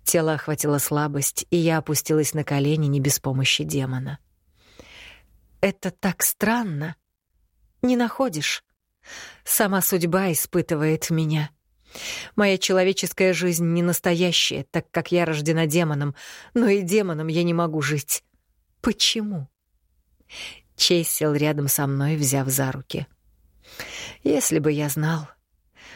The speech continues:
Мы были уверены с отцом, что день Красной Луны вернет тебя. Тебя,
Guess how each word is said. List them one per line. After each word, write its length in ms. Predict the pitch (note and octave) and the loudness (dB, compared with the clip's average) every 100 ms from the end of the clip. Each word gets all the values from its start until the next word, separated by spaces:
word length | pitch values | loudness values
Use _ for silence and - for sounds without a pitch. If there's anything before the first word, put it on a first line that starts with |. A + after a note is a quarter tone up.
| - - | -10 0
Мы 140 | E3+ | 2
были 220 | F3 F#3 | 2 4
уверены 480 | F#3 F#3 G3+ F3+ D3+ | 4 4 2 0 0
с 120 | - | -2
отцом, 460 | D3+ - - D3+ C#3+ | -4 -4 -2 0 0
что 240 | - D#3+ | 0 0
день 260 | C#3 E3 E3 | 2 2 2
Красной 420 | E3 E3+ - D#3+ | 0 0 -2 -2
Луны 280 | D#3+ E3+ E3+ | 2 4 4
вернет 460 | E3+ E3+ E3+ D#3+ - | 2 2 0 0 -4
тебя. 340 | - - C#3 C#3+ _ _ _ _ _ | -8 -6 -6 -10 _ _ _ _ _
Тебя, 420 | - F#3+ D#3 C3+ | 0 0 0 -2